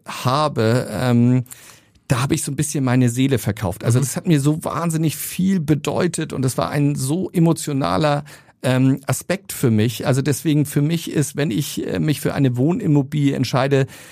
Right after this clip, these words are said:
Speaker 1: dann, weil ich mich wirklich, ähm, für die Lebensqualität in dieser Wohnimmobilie entscheide.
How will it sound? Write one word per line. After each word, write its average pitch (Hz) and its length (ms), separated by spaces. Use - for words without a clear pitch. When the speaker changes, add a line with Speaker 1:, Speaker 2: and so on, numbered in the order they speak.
Speaker 1:
dann, 139 460
weil 127 240
ich 131 140
mich 139 280
wirklich, - 640
ähm, 131 540
für 170 380
die 143 300
Lebensqualität 120 840
in 123 120
dieser 110 260
Wohnimmobilie 120 640
entscheide. 120 480